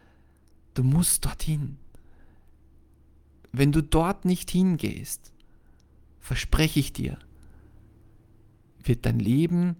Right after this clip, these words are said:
nicht diese Erfüllung haben. Du wirst immer hadern, du wirst immer zweifeln. Der Weg dorthin ist ein Stück Wüste.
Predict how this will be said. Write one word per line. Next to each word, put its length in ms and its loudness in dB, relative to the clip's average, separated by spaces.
nicht 380 0
diese 320 -2
Erfüllung 640 -2
haben. 320 -8
Du 140 0
wirst 240 2
immer 380 4
hadern, 420 0
du 180 -6
wirst 200 -8
immer 280 -2
zweifeln. 640 0
Der 160 -6
Weg 320 2
dorthin 580 0
ist 420 2
ein 140 2
Stück 460 -4
Wüste. 560 -2